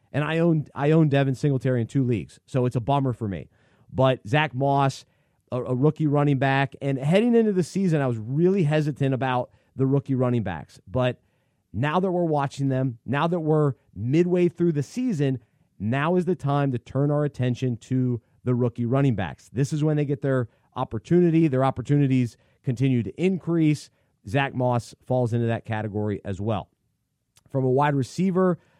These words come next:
uh, position standpoint, Anthony Miller with the Chicago Bears last week, eleven targets, eight receptions for seventy-three yards. He's somebody to go get. He was hyped heading into the season. He hasn't lived up to that hype,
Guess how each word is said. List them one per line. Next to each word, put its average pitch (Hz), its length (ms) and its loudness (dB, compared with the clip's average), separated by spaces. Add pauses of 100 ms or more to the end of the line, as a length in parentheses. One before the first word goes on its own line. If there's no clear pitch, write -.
(240)
uh, 127 220 -10
position 175 600 2
standpoint, 175 680 2 (240)
Anthony 175 380 0
Miller 165 240 4
with 147 140 -2
the 123 40 -10
Chicago 147 380 2
Bears 147 500 4 (160)
last 151 300 -2
week, 147 300 0
eleven 143 480 0
targets, 135 640 0
eight 151 160 0
receptions 139 560 -2
for 127 100 -6
seventy-three 139 520 -2
yards. 113 480 0 (420)
He's 196 220 -2
somebody 175 400 4
to 151 80 0
go 135 180 2
get. 110 280 -2 (880)
He 190 200 0
was 185 260 4
hyped 175 440 2
heading 170 380 2
into 175 160 2
the 156 100 2
season. 165 540 2
He 127 80 0
hasn't 156 360 2
lived 151 220 2
up 151 200 0
to 180 200 -2
that 156 220 2
hype, 151 420 0